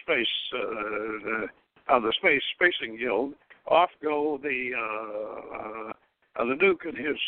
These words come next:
and his, and his troops and his people and take over Arrakis. And the Harkonnens pretend to leave, but really don't. And, and, and, uh, so when they get to Arrakis,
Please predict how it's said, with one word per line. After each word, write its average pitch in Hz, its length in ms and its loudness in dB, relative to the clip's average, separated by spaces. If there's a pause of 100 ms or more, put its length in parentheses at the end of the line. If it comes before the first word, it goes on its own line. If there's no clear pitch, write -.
(120)
and 123 180 -6
his, 123 220 -10 (680)
and 160 160 2
his 160 200 0
troops 156 280 -2
and 151 80 -10
his 117 120 -4 (100)
people 131 340 0
and 131 160 -4
take 151 160 2
over 135 300 -2
Arrakis. 151 460 -2 (580)
And 139 400 0
the 139 40 -6
Harkonnens 160 560 2 (100)
pretend 147 360 -4
to 131 80 -4
leave, 131 380 0
but 123 160 -2
really 131 220 0
don't. 147 360 -2 (220)
And, 123 160 -6
and, 120 360 2 (420)
and, 160 340 4
uh, 156 160 6 (440)
so 262 80 6
when 294 140 4
they 285 80 2
get 320 180 4
to 302 60 -6
Arrakis, 254 580 2